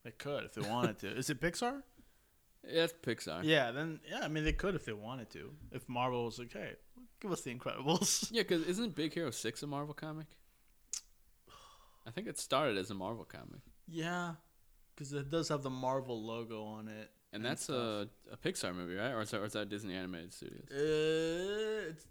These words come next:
Speaker 1: Disney, Pixar. I think it's a little bit of both, if I'm being honest.
Speaker 2: Well, they usually are one or the other. Like, Pixar has their own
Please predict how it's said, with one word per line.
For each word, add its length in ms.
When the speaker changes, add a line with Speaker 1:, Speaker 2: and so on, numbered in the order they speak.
Speaker 1:
Disney, 520
Pixar. 640
I 40
think 180
it's 120
a 20
little 140
bit 100
of 100
both, 360
if 100
I'm 120
being 140
honest. 360
Speaker 2:
Well, 100
they 120
usually 280
are 100
one 160
or 40
the 180
other. 320
Like, 180
Pixar 340
has 180
their 140
own 220